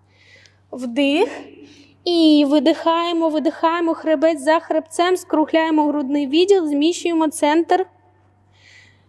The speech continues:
тяжіння на руки, але так само в нас залишаються активовані м'язи живота.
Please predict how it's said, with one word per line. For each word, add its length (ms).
тяжіння 560
на 240
руки, 540
але 380
так 280
само 420
в 60
нас 240
залишаються 720
активовані 760
м'язи 500
живота. 580